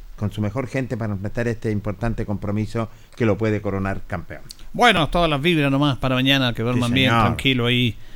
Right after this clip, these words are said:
Speaker 2: y los muchachos de Bonilla. Va a estar nuestro compañero Luis Lorenzo Muñoz, vamos a estar pasadito a las tres informando,
Speaker 1: Sí.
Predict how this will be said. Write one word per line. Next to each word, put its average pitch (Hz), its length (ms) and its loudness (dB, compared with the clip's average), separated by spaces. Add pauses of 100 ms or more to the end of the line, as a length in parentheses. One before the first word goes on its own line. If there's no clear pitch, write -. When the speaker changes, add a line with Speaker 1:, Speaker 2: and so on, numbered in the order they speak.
(160)
Speaker 2:
y 117 80 2
los 113 140 0
muchachos 110 460 0
de 123 100 2
Bonilla. 135 340 4
Va 117 80 2
a - 40 0
estar 135 160 2
nuestro 127 220 -2
compañero 123 320 0
Luis 127 160 0
Lorenzo 123 360 -2
Muñoz, 170 260 2
vamos 131 220 -2
a 110 60 -2
estar 143 200 -2
pasadito 127 320 -2
a 120 40 -2
las - 100 -6
tres 190 340 -2
informando, 185 800 2
Speaker 1:
Sí. 110 280 -2